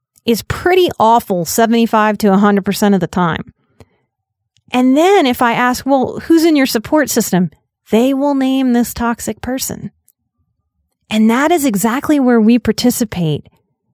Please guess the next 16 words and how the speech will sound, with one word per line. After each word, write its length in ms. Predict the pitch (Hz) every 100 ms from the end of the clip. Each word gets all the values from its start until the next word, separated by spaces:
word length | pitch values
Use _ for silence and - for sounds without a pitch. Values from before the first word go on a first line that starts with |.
| _
in 140 | - 226
our 140 | 214
self-crazy 880 | 208 240 226 - - 247 254 208 185
making. 460 | 156 - - - - _ _
Now, 140 | - 277
I 220 | 247 294
did 220 | 349 339 247
this 280 | 277 -
too 520 | - - 294 - - 208 _ _ _ _ _
early 300 | 214 208 196
in 80 | 185
my 120 | 185
recovery, 680 | 175 170 - 175 - - 233 _ _ _ _ _ _ _ _ _ -
very 380 | 202 285 330 285
desperately 960 | 196 269 262 - - 220 226 254 247
wanting 1000 | 208 214 240 240 240 - 208 180 165 208